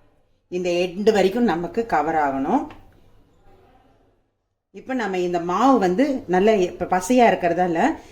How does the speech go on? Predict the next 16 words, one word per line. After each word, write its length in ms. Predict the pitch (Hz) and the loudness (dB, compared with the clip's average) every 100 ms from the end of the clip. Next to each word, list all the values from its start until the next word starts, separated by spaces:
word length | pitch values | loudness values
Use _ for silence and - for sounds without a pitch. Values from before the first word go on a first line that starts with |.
| - | -10
இப்படியே 340 | 190 190 220 254 | -6 0 4 4
நம்ம 260 | 214 175 | 4 2
இதை 240 | 262 196 190 | 2 2 0
ஒட்டிடணும். 720 | 151 147 160 151 135 156 269 - - - | -2 -2 -4 -4 -4 -2 -2 -6 -20 -8
இதை 200 | 202 196 | -2 2
ஒட்டும் 420 | 190 233 - 330 | 4 2 4 2
போது 400 | 202 185 180 226 - | 4 2 4 2 4
இந்த 240 | 202 185 | 2 4
லாஸ்ட் 500 | 180 190 262 - - | 4 4 2 2 4
எட்ஜ் 420 | 180 190 185 240 | 4 4 2 2
வந்து 240 | 254 170 240 | 4 4 4
நமக்கு 340 | 202 165 226 | 4 2 0
கொஞ்சம் 300 | 175 165 220 | 0 2 2
திறந்த 380 | 190 160 160 175 | 2 2 4 2
மாதிரி 380 | 160 151 170 151 | 2 2 2 0
இருக்கணும். 320 | 143 135 | -2 -6